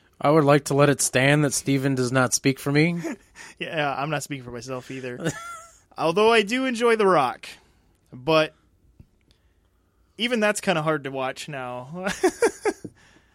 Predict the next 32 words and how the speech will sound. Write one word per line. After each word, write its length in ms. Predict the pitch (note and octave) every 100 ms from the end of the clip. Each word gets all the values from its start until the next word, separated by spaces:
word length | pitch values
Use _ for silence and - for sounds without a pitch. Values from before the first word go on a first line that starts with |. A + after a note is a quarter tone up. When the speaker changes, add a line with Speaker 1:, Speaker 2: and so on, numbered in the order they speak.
| _ - -
Speaker 2:
But 320 | D3+ D#3 D#3
yeah, 200 | G#3 B3
so 160 | - A#3
we'll 80 |
be 100 | B3
discussing 420 | A#3 G3+ A3 F#3+ E3+
Thirteen 380 | F#3+ F3+ F3+
Hours. 380 | D#3+ D#3+ E3 D#3+
We'll 100 | D3+
get 160 | D3+ E3+
to 100 | D#3
that 180 | D3 C#3
here 120 | D3+
in 60 | D3
a 60 |
few 180 | - C#3+
minutes. 240 | C#3 C#3+
But 220 | - - -
first, 560 | C4+ C4 C4+ - - _ _ _ _ _ -
there's 180 | E3 F3
been 100 | F#3
a 40 |
few 180 | F3 F3+
things 220 | F#3 F3
in 80 | D#3+
the 60 |
news 580 | C#3+ D3+ D#3+ D#3 D3 - -
over 280 | D#3 C#3+
the 100 | C#3
past 580 | C3+ C#3 C3+ C3+ - - _ _ _ _ _ _ _ _ _ _ _ _ _
week 440 | - B2 D3 D#3 -
that 380 | C#3 C3+ B2+